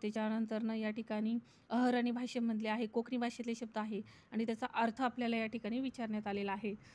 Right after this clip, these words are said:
तर बघा, तळहात, तळपाय, गुडघा, त्यानंतर यापैकी नाही.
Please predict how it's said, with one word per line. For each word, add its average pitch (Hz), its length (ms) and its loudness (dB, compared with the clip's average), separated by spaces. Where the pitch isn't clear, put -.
तर 226 40 -2
बघा, 240 260 2
तळहात, 262 400 4
तळपाय, 240 520 2
गुडघा, 220 500 0
त्यानंतर 233 400 2
यापैकी 214 520 0
नाही. 202 260 -2